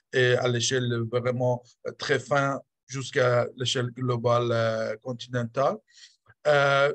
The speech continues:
normalement, qu'est-ce qu'on fait ? Euh, on observe les, les surfaces ou les objets géographiques, euh, dans différents, euh, aspects, aspect spatial, où, d'où viennent nos informations et avec,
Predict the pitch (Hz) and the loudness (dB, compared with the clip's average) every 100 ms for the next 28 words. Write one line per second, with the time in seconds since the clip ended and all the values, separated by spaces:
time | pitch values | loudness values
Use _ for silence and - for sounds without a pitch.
0 | - 156 151 151 156 170 175 156 - 147 | 0 -2 2 2 4 0 2 -4 -2 -6
1 | 135 - 160 165 165 160 147 139 131 143 | -4 2 6 8 6 4 0 0 -2 -4
2 | 139 127 127 156 151 147 - _ _ 123 | -8 -8 2 4 4 -6 -14 _ _ -6
3 | 127 131 127 131 - 143 147 139 143 131 | 0 2 2 0 -2 -2 0 0 -2 -4
4 | 131 135 120 127 143 131 - 131 127 120 | -4 -6 -6 0 0 0 -6 -6 -2 2
5 | 120 131 147 139 127 120 117 113 - _ | 0 0 -4 0 2 4 2 0 -10 _
6 | _ - 135 131 143 151 139 135 135 131 | _ -2 0 0 -4 2 4 4 4 2
7 | 123 127 _ 127 120 113 - 131 - - | -4 -12 _ 0 2 0 -2 -2 0 6
8 | 165 202 - 123 120 117 - 131 - 139 | 6 6 -2 0 0 -2 -4 -4 2 0
9 | 131 151 131 127 127 135 127 _ _ - | 0 0 2 4 4 0 -10 _ _ -12
10 | 202 - _ _ 147 190 143 147 143 143 | -12 -12 _ _ 0 0 2 2 2 0
11 | 135 131 131 127 127 127 - 147 143 123 | 0 -2 -2 -6 -4 -4 -6 -6 -2 0
12 | 123 | -2